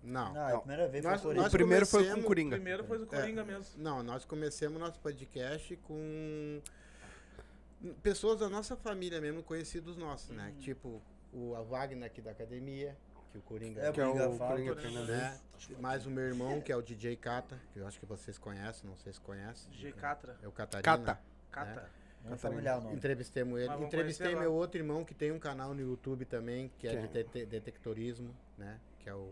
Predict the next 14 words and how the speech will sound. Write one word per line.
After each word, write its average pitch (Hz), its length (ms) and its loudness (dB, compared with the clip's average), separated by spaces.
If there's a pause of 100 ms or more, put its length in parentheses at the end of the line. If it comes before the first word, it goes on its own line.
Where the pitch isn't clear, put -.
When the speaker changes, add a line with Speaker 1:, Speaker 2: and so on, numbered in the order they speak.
Speaker 1:
meu 98 100 -8
irmão, 101 380 -8
é 98 140 -6
o 95 80 -8
Detector 101 800 -8 (200)
Speaker 3:
É, 104 560 -4
o 165 440 0
Adriano 135 360 6
Gold. 139 400 8 (200)
Speaker 1:
Adriano 127 400 -2
Gold, 120 460 -4
Speaker 2:
Deu 117 140 0
de 117 120 -2
Speaker 1:
né? 123 40 -2